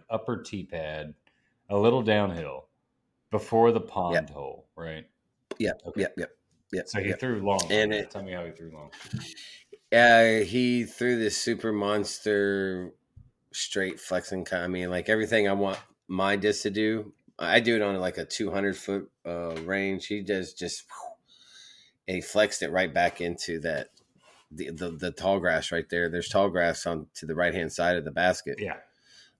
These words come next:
Speaker 2: Uh, yeah, and they cut it out nice. It looks great, man. He was, like, a foot in. I mean, dude, what a shot! What a shot! So that's what, that's what I
Speaker 1: So
Speaker 2: like
Speaker 1: how,
Speaker 2: about it.
Speaker 1: how long was the putt?
Speaker 2: We played mine.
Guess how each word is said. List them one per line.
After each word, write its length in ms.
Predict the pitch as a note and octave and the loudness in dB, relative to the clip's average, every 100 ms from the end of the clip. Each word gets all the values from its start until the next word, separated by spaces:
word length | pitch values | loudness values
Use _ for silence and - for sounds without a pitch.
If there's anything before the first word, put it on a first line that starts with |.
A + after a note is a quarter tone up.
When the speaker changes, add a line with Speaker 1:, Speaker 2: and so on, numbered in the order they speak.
| - | -6
Speaker 2:
Uh, 380 | D#2+ D#2 D2+ D#2 - | -2 -2 -2 -8 -8
yeah, 220 | F2 G#2 G#2+ | 4 6 8
and 100 | A#2+ | 8
they 80 | |
cut 180 | C3 D#3+ | 8 8
it 100 | C#3+ | 10
out 180 | C#3+ A#2+ | 8 8
nice. 320 | A#2 A2+ F2+ | 6 4 2
It 60 | G2+ | 0
looks 200 | A2+ - | 0 0
great, 300 | - A#2 G#2 | 4 4 4
man. 260 | G2 G2+ G2+ - - - | 0 -2 -2 -8 -8 -4
He 60 | |
was, 120 | G#2+ | -2
like, 160 | G#2 F#2+ | -2 -2
a 60 | F2+ | -4
foot 260 | - F2 | -4 -2
in. 240 | E2 D#2+ D#2 _ _ | -2 -6 -10 _ _
I 60 | G2 | -2
mean, 220 | G2 F#2+ | 0 0
dude, 160 | G2+ G2+ | 0 2
what 120 | A#2 | 2
a 60 | |
shot! 360 | G#2+ A2 G2+ F2 - - - | 0 2 0 -2 -10 -20 0
What 220 | A#2+ D#3+ | 4 6
a 100 | F#3+ | 6
shot! 460 | D#3 - B2+ G#2+ G2+ | 4 4 4 4 2
So 180 | B2 | 0
that's 260 | A2+ C#3 C#3 | 2 2 2
what, 220 | D3+ C#3 - | -2 -2 -2
that's 260 | B2+ C3+ - | 0 0 2
what 100 | C3+ | 2
I 40 | |
Speaker 1:
So 60 | A#2+ | 2
Speaker 2:
like 140 | G#2+ | 2
Speaker 1:
how, 100 | B2 | 2
Speaker 2:
about 180 | A#2+ F2 | 2 -2
it. 140 | E2+ - | -4 -4
Speaker 1:
how 160 | A2 | 0
long 200 | A2 A2+ | 0 0
was 140 | G2+ - | -4 -10
the 80 | |
putt? 380 | - G2 A2+ - _ _ _ _ _ _ _ _ _ _ _ _ - G4 - - - _ _ _ _ _ _ - | -12 -10 -10 -10 _ _ _ _ _ _ _ _ _ _ _ _ -16 -14 -14 -16 -20 _ _ _ _ _ _ -14
Speaker 2:
We 320 | F#2+ C3 D3 | -4 0 0
played 540 | D3 - C3+ B2 A#2+ A2 | -2 -2 0 2 0 0
mine. 640 | G#2+ G#2 G2+ F#2+ F2 E2+ | -2 0 0 0 -2 -8